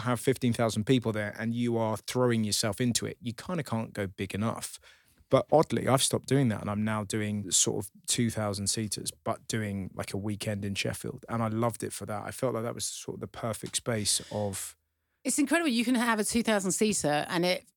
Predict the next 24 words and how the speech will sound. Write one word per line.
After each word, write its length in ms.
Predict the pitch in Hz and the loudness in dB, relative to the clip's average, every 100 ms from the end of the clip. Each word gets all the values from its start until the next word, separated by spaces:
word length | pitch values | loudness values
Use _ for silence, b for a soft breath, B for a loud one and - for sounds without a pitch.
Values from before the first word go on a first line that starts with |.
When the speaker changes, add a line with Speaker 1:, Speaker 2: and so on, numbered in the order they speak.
| _ | _
Speaker 2:
and 180 | 214 196 | -2 -2
it 140 | 202 196 | -2 2
sounds 240 | 202 190 | 2 4
a 40 | |
lot, 280 | 190 180 156 | 4 4 2
but 80 | 180 | -2
it 80 | 185 | 0
can 140 | 190 | 0
feel 220 | 170 190 165 | 2 4 4
really 200 | 170 165 | 4 2
intimate. 380 | 202 - - - | 2 -2 -8 -8
Speaker 1:
Yeah, 140 | 113 165 | 0 2
absolutely. 560 | - 131 170 - - - | 4 8 8 6 0 -2
It 140 | 120 | -2
can 100 | 135 | 2
be 80 | 127 | 0
big 240 | 113 135 | 2 2
and 140 | 120 107 | 2 0
small. 360 | - 139 123 | 0 0 0
And 60 | - | 2
Speaker 2:
Yeah. 140 | 220 202 | 4 4
Speaker 1:
it's 120 | - | 6
sort 200 | - 147 | 4 4
of, 100 | 123 | 0